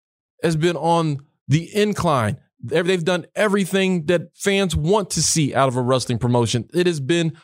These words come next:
phenomenal, right? My friend Thunder Rosa's over there killing it, right? They've taken people that I've seen perform here in Austin and around Texas for years, and they put 'em on T V and made 'em stars, right?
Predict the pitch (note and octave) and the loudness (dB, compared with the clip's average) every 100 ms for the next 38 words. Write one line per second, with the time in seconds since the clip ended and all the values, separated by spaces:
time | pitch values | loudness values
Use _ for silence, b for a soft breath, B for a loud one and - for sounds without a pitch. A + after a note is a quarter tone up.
0 | B - - G#3 G#3 G#3 G#3 G#3+ G3+ C3 | B -6 -2 -2 -2 0 0 0 0 -2
1 | A2 - _ _ C#3 E3+ G3 D#3+ _ - | -4 -8 _ _ -2 0 -2 -4 _ -4
2 | D#3+ - G#3 G3 G#3+ G#3 G3+ G#3 A3+ G#3+ | -4 0 -2 0 0 0 0 0 0 -2
3 | F3+ F3 D3 C#3+ C3 - - B3+ A#3 F#3+ | -2 0 0 0 0 -4 -4 0 0 0
4 | A#2 - _ - D3+ F#3 F#3 F#3 G#3+ F#3 | -2 -4 _ -4 0 0 0 -2 -2 0
5 | F#3 - G3+ F3+ E3+ E3 F#3 - G3+ G3+ | -2 0 0 0 0 0 0 -2 0 2
6 | F#3 b b b - D3+ F#3+ G3 F3+ D3+ | 0 b b b -6 -2 0 2 2 2
7 | G#3 G3 E3+ D#3+ F3+ F3+ - F3 E3 D#3+ | 2 0 0 0 0 0 0 0 0 0
8 | E3+ F3+ D#3+ F#3 F#3+ D#3 C#3+ - D#3 C3 | 0 0 0 -2 0 -2 -2 0 0 0
9 | D#3 A3 F#3+ C3 B B - E3 E3 A#3 | -2 2 2 2 B B -4 -2 0 0
10 | G3+ F#3+ G3+ G3 F#3 D#3+ F3 F3+ D3 B2+ | 2 0 -2 -2 0 0 2 0 0 -2
11 | - - - G3+ G3+ G3 C3 A2 - - | -4 -4 -2 0 2 2 2 -2 -8 -4
12 | D3 F#3 A3 | 0 0 -2